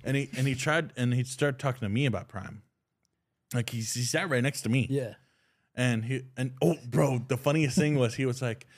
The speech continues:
Speaker 1: one of the bartenders was like, "You, you probably just gotta write a letter to Logan Paul, like, and be like, 'Hey, man, I'm trying to
Speaker 2: Mm-hmm.
Speaker 1: support your drink. It's
Speaker 2: Think
Speaker 1: not,
Speaker 2: I haven't done
Speaker 1: not
Speaker 2: that
Speaker 1: coming
Speaker 2: already?
Speaker 1: up here.'" And he was like, "Yeah, I de-, uh, yeah, I probably should." He was like, "'Cause I don't want the K S I ones."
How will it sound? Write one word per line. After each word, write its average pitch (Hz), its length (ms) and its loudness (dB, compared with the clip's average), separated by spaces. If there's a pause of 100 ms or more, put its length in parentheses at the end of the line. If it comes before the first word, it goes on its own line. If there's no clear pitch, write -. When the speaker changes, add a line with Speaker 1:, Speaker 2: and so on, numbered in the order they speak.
(720)
Speaker 1:
one 131 160 2
of 117 120 0
the 113 100 2
bartenders 123 440 0
was 107 120 -6
like, 104 240 -4
"You, 120 180 -2
you 180 240 -4
probably 208 280 0
just 160 180 -2
gotta 151 180 2
write 147 220 4
a 139 40 0
letter 190 340 4
to 123 80 2
Logan 139 360 2
Paul, 185 440 2
like, 120 320 2
and 123 140 -6
be 143 80 -2
like, 127 220 0
'Hey, 196 180 0
man, 196 320 -2
I'm 185 80 -2
trying 220 180 -2
to 165 60 0
Speaker 2:
Mm-hmm. 135 80 -2
Speaker 1:
support 185 420 0
your 147 100 -6
drink. 208 400 2
It's 156 180 -2
Speaker 2:
Think 151 240 -2
Speaker 1:
not, - 20 6
Speaker 2:
I 147 100 6
haven't 143 320 4
done 135 160 4
Speaker 1:
not 143 140 4
Speaker 2:
that 139 100 2
Speaker 1:
coming 160 180 4
Speaker 2:
already? 185 120 4
Speaker 1:
up 226 100 -4
here.'" 110 260 0 (460)
And 120 80 -2
he 135 80 2
was 131 160 -2
like, 117 260 -4 (380)
"Yeah, 113 540 2
I 113 200 2
de-, 120 340 -2
uh, 117 40 0
yeah, 113 320 2
I 104 60 0
probably 127 280 2
should." 110 280 -2
He 110 80 -2
was 104 120 -4
like, 104 160 -6
"'Cause 131 200 0
I 123 80 4
don't 160 280 4
want 139 180 4
the 131 80 2
K 143 180 2
S 117 180 2
I 123 220 6
ones." 90 420 -4